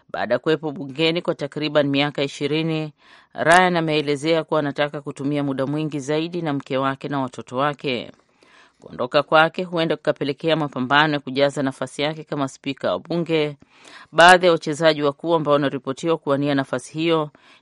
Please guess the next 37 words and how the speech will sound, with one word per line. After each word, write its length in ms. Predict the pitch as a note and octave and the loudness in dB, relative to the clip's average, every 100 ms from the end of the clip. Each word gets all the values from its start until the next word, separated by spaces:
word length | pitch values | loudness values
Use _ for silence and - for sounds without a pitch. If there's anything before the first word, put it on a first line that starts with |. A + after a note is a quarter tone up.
| - | -8
ni 120 | D3+ | -2
kiongozi 500 | E3+ E3 E3+ E3+ E3 | 0 2 2 2 2
wa 60 | |
walio 300 | D#3 C#3+ C#3+ | 0 0 0
wengi 300 | C#3 E3 D#3+ | 0 0 -2
katika 320 | D#3 C#3+ - C3 | -4 -6 -4 -4
bunge 360 | D3+ E3 D#3 | -2 -2 -2
Kevin 420 | D3+ D3+ C3+ C3+ | -2 -4 -2 0
McCarthy 480 | B2 B2 E3 D#3+ - | -2 -2 -2 -2 -2
wa 60 | D3 | -6
California 760 | C#3+ B2 - E3 E3 D#3 D3 C#3+ _ - - | -6 -8 -4 -2 0 0 -2 -6 _ -20 -12
na 140 | D3+ D3 | -6 -6
Steve 320 | - E3+ D3 | -2 -2 -2
Scalise 640 | - - D3 D#3+ C3+ - - C#3 | -6 -2 0 0 -2 -6 -12 -6
wa 140 | C#3 | -4
Louisiana. 840 | B2+ B2 C3 B2+ B2+ - - A#2 - _ _ _ _ _ _ _ _ _ _ _ _ _ _ | -4 -6 -4 -2 -2 -4 -8 -10 -12 _ _ _ _ _ _ _ _ _ _ _ _ _ _
Kamati 420 | F#3+ G3+ A3+ A3+ | 2 4 4 4
ya 80 | G#3+ | 2
mambo 320 | G3 F#3+ F3+ | 4 4 6
ya 120 | F3 | 4
nje 180 | F3 F3 | 4 2
ya 60 | E3+ | 2
baraza 400 | D#3+ E3 D#3+ D#3+ | 4 2 2 0
la 100 | D3+ | -2
Senate 400 | - D#3+ D#3 D3 | -2 -2 -2 -4
la 60 | |
Marekani 540 | D3 C#3+ C3+ D#3 D#3+ D#3 | -2 -4 -4 -2 -2 -2
lilifanya 420 | C#3 C#3+ D3+ D3 | -6 -6 -4 -4
kikao 400 | - - D#3 D#3+ | -8 -8 -2 -2
cha 120 | E3+ | -4
kumpitisha 640 | - C#3+ - C#3+ D#3 - D#3 | -10 -10 -10 -8 -8 -6 -2
balozi 400 | C#3 C#3 C#3+ C#3 | 0 0 -2 -2
wa 60 | |
Marekani 520 | C#3 C3 - D#3+ D#3+ | -4 -6 -6 -4 -4
nchini 280 | D3 - C#3 | -4 -6 -8
Sudan 400 | - A#2 A#2+ A#2+ | -8 -6 -4 -4
Kusini. 680 | - B2 - D#3+ D3+ A#2+ G#2 | -6 -10 -6 -4 -2 -4 -6